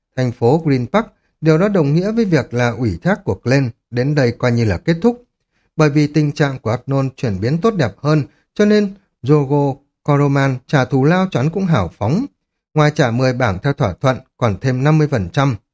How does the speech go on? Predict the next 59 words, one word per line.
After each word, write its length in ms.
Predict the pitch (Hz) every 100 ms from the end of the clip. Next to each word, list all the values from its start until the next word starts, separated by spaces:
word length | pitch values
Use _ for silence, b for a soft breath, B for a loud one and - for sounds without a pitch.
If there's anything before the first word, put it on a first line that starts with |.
| _ _ _ _ _ -
Đúng 160 | 214 247
là 60 |
một 160 | 180 117
nhà 200 | 113 98
kinh 220 | - 127
doanh 220 | 120 127
châu 180 | 113 127
báu, 320 | 120 120 196 285 _
ra 180 | 120 131
tay 260 | - 123 120
hào 200 | 117 90
phóng 260 | 107 185
thật. 220 | 226 135 - _ _ _ -
Nhưng 220 | 220 208
mà 240 | 131 120
so 140 | - 139
với 120 | 160
những 140 | 208
người 140 | 170 95
khác 180 | - 233
ở 100 | 117
quận 260 | - 131 113
Tây 180 | - 190
và 100 | 151
quận 220 | - 123
Hoàng 240 | 113 107 85
hậu, 240 | 120 - _ _ _
thì 80 | 175
ông 160 | 196 196
ta 160 | 196
vẫn 180 | 196 220 220
chưa 160 | 220
được 220 | 156 -
coi 180 | - 123
là 100 | 104
giàu 220 | 92 101 85
có 160 | 110 131
lắm. 280 | 135 180 302 _ _ _ _ _ _ -
Phố 180 | 131 160
Green 260 | 170 147 139
Park 140 | 226 - -
gần 240 | 147 147
ngoài 180 | 143 143 -
ô, 420 | 185 202 196 -
thậm 200 | 160 107
chí 180 | - 131
rất 180 | 170 240
gần 260 | 131 107 92
Nghĩa 160 | 139 170
Trang. 280 | 156 151 117 _ _ _ -
Mình 200 | 165 160
chạy 200 | 165 147
hết 220 | 233 240
sức 180 | - 247
thì 80 | 113
cỡ 140 | - 131
mười 300 | 185 135 85
phút 260 | - 151
là 120 | 110